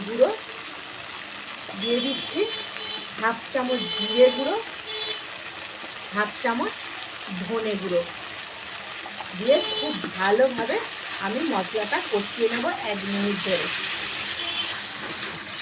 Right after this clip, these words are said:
তো মশলার মধ্যে আমি দিয়ে দিচ্ছি একটু জল। আমি টমেটো পেস্ট করেছিলাম, সেই টমেটো পেস্টটা একটু জল দিয়ে এ করে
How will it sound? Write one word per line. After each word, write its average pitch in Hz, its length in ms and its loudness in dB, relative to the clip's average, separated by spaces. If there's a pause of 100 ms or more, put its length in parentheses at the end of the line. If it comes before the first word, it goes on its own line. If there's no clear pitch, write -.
(800)
তো 277 80 4 (120)
মশলার 254 460 4
মধ্যে 269 260 2
আমি 262 180 4
দিয়ে 226 180 6
দিচ্ছি 240 300 -4
একটু 269 140 -4 (200)
জল। 311 240 6 (2750)
আমি 226 140 0 (100)
টমেটো 240 420 2
পেস্ট 254 300 8
করেছিলাম, 302 340 -2 (100)
সেই 247 180 0
টমেটো 220 420 0
পেস্টটা 262 360 0 (640)
একটু 226 160 -4 (160)
জল 202 180 6 (100)
দিয়ে 277 160 6 (320)
এ - 20 0 (100)
করে 233 120 4